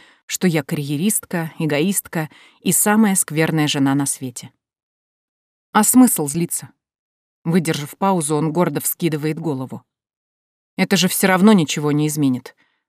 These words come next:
У тебя же теперь должность. Всякие срочные важные дела у тебя,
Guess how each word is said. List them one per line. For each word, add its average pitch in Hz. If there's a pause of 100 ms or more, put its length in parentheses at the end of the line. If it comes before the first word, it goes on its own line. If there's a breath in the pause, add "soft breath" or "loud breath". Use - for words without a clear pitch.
(120)
У 175
тебя 185
же 170
теперь 156
должность. 147 (460)
Всякие 170
срочные 165
важные 160
дела 151
у 147
тебя, 143